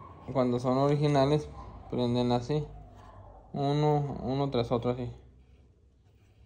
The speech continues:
como en escalerita. Les comento esto porque ahorita andan mucho lo que viene siendo la, pues, falsificación de herramientas, las imitaciones y todo eso.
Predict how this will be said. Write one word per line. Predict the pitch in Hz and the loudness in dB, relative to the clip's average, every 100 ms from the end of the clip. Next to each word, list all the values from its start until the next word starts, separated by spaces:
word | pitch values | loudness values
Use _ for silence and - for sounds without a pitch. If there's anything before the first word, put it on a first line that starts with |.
| - _ _ _ | -20 _ _ _
como | 143 120 120 | -4 -2 0
en | 120 | 0
escalerita. | 113 - 110 110 113 117 117 117 - - - - - - - - - - - _ _ _ _ _ _ _ _ _ _ _ _ | -2 -2 -2 0 0 -2 -4 -12 -12 -20 -20 -20 -20 -20 -20 -20 -20 -20 -20 _ _ _ _ _ _ _ _ _ _ _ _
Les | 151 131 127 | -2 -2 -2
comento | - 123 131 143 160 | 0 2 2 4 2
esto | 165 - | 4 2
porque | 202 170 147 | 4 4 4
ahorita | 123 117 117 131 | 4 4 4 4
andan | 131 127 127 127 | 6 6 4 4
mucho | 123 120 117 135 120 117 107 98 82 - | 4 2 2 2 6 6 6 4 0 -2
lo | 113 113 | -4 -2
que | 110 | -2
viene | 110 120 120 | 0 2 0
siendo | 120 120 120 123 123 120 117 113 | 0 0 2 4 6 6 6 4
la, | 110 107 107 107 | 2 4 2 2
pues, | 120 117 | -2 0
falsificación | 117 117 127 127 127 135 143 156 | -2 0 -2 -2 0 0 2 4
de | |
herramientas, | 151 127 127 147 147 147 135 120 | 4 4 4 2 2 2 0 2
las | 120 117 - | 2 -2 -4
imitaciones | 123 120 117 117 117 - 135 135 | -4 -2 0 0 0 0 0 0
y | 123 | -2
todo | 113 117 110 | -2 0 0
eso. | 113 | -4